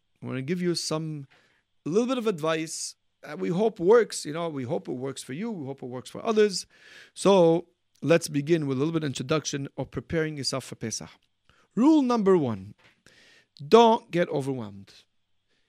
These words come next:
Sometimes just thinking about what you really have to do drives you crazy, and you feel so overwhelmed that it, you can't break. You buckle down. You, you can't even start because you don't know where to start. So as a general rule,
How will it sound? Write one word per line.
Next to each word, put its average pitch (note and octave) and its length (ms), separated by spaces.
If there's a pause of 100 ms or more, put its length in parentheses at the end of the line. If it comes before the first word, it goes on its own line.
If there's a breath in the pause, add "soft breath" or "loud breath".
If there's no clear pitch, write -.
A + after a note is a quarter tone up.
(100)
Sometimes G#3 880
just B3 280
thinking A#3+ 600
about F3 560
what D#3+ 140
you D3 140
really B3 320
have A3 200
to A#3+ 80
do A#3+ 580 (800)
drives E3 300
you G3 80
crazy, C#3 460 (600)
and E3+ 140
you D#3+ 80
feel E3+ 140
so A#3 220
overwhelmed C4+ 680 (720)
that D#3+ 300
it, D3+ 180
you E3 160
can't G#3 300
break. G3+ 240
You C#3+ 80
buckle F#3+ 320
down. G3 240
You, C#3+ 120
you D#3 160
can't A3 180
even G3+ 160
start A#3+ 540
because C#3+ 220
you E3 60
don't F3 100
know F3 120
where D#3 340
to C#3 140
start. - 440 (500 loud breath)
So - 160
as G#3+ 200
a G#3+ 60
general A3 400
rule, F3+ 280